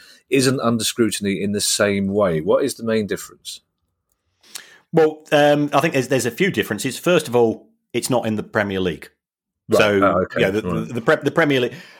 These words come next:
Speaker 2: um, so, so they're not, you know, I know that they were in the Premier League for two seasons, but they, this dispute,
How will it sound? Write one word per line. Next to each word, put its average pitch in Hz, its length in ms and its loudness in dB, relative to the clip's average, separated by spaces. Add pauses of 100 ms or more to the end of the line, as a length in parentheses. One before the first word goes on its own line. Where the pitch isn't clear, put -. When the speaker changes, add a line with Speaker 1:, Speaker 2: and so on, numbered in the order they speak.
(160)
Speaker 2:
um, 113 840 2
so, 113 260 2
so 113 160 -2
they're 123 100 0
not, 156 300 -6
you 120 220 -2
know, 107 80 0
I 120 120 2
know 135 140 0
that 120 160 0
they 117 100 4
were 107 100 4
in 101 60 -2
the 101 80 -6
Premier 101 240 0
League 92 120 -2
for 92 60 -12
two 104 200 -4
seasons, 113 400 -2
but - 160 -4
they, 113 200 0 (320)
this 147 400 -2
dispute, - 760 -2